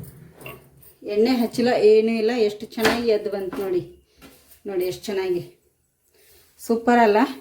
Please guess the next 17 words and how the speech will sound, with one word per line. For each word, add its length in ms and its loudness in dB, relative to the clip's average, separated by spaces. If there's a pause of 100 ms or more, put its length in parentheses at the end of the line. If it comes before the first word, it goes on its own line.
(840)
ಒಂದು 200 6
ಎರಡು 220 8
ನಿಮಿಷ 200 6 (160)
ಇದನ್ನು 220 2
ನಾವು 160 -2
ತಿರುಗಿಸೋದು 520 2
ಬೇಡ, 140 2 (720)
ಹಾಗೇ 220 4 (120)
ಇರಲಿ. 240 2 (1800)
ನೋಡಿ, 180 2 (120)
ಈ 20 4 (100)
ಥರ 100 6 (160)
ಗುಳ್ಳೆ 300 6
ಗುಳ್ಳೆ 180 6 (100)
ಬರುವಾಗ 360 0 (920)
ತಿರುಗಿಸಿ 420 6 (140)
ಹಾಕ್ಕೊಳ್ಳಿ. 480 4